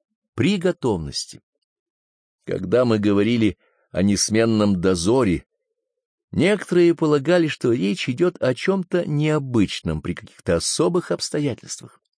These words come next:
Они не могли вместить, что наблюдательность есть самое обычное качество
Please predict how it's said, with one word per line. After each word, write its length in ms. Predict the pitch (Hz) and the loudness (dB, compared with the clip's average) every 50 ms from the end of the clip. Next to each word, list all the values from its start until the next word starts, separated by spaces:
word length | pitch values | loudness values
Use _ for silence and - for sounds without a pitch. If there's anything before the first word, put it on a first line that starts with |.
| _ _ _ _ _ _ _ _ _ _ _ _ _ _ _ _ _ _ | _ _ _ _ _ _ _ _ _ _ _ _ _ _ _ _ _ _
Они 220 | - 82 92 101 104 | -4 -2 0 2 2
не 120 | 104 110 | 2 2
могли 380 | 113 117 110 110 113 127 135 127 | 2 2 2 2 2 2 2 2
вместить, 600 | 113 107 117 123 120 - - - - 127 127 107 | 2 2 0 0 0 -2 -4 -2 -2 -2 -2 -2
что 240 | - - 120 107 107 | -2 0 2 2 2
наблюдательность 1120 | 107 107 104 98 98 101 95 90 82 110 123 120 - - 95 95 95 92 87 - - - | 2 2 2 2 2 2 0 2 2 2 2 0 -2 -2 -2 0 2 2 0 0 -4 -2
есть 220 | - 90 87 82 - | -2 -2 -2 -2 -2
самое 540 | - - 95 92 90 87 85 82 76 71 - _ _ | -2 -2 0 0 2 2 0 0 -2 -4 -6 _ _
обычное 840 | - 73 69 60 62 78 135 175 180 - - - - 76 69 67 64 | -10 -8 -8 -6 -2 0 0 0 0 -4 -6 -10 -10 -8 -8 -8 -10
качество 640 | - - - - 156 - - - - - - - | -6 -4 -4 -4 -4 -6 -10 -16 -18 -18 -20 -20